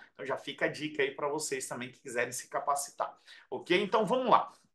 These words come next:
Pra gente analisar um produto químico, pra saber se ele é insalubre ou não, ou se ele é especial ou enquadra na aposentadoria especial ou não,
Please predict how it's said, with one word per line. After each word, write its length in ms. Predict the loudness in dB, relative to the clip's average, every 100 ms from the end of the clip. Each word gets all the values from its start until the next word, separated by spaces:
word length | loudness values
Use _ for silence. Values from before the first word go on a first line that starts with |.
| _ _ _ _ _ _ 6
Pra 140 | 8
gente 240 | 8 6 8
analisar 520 | 10 8 8 10 10
um 100 | 8
produto 460 | 4 0 0 -10 -12
químico, 460 | -6 -4 -4 -6 -2
pra 100 | 0
saber 320 | 2 4 2
se 140 | 2
ele 100 | 2
é 80 | 2
insalubre 800 | 2 4 6 6 4 -2 2 2
ou 80 | 4
não, 280 | 0 0 -4 -16 -10
ou 80 | -6
se 160 | -2 2
ele 100 | 4
é 60 |
especial 840 | 4 2 -2 -2 2 8 10 10 6
ou 120 | 0
enquadra 340 | 4 4 4
na 80 | 2
aposentadoria 560 | 0 -2 -4 -4 -2 -4
especial 520 | -4 -4 2 2 2
ou 60 |
não, 280 | -2 -4 -6